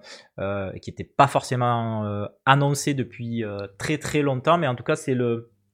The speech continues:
euh, un documentaire qui va, euh, avoir lieu, euh, qui va, qui va être dans les salles de cinéma en France en exclusivité mondiale les vingt et un et vingt-deux novembre.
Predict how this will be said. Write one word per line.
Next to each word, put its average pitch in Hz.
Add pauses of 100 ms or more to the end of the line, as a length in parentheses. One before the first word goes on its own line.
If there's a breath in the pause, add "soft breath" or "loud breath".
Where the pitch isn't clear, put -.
(160)
euh, 113
un 131
documentaire 160 (120)
qui 120
va, 120
euh, 104 (480 loud breath)
avoir 123
lieu, 131
euh, 104 (680)
qui -
va, 101 (300)
qui -
va 101
être 101
dans 117
les 113
salles 139
de 127
cinéma 123
en 160
France 143
en 117
exclusivité 143
mondiale 123
les 107
vingt 120
et 127
un 117
et 107
vingt-deux 123
novembre. 127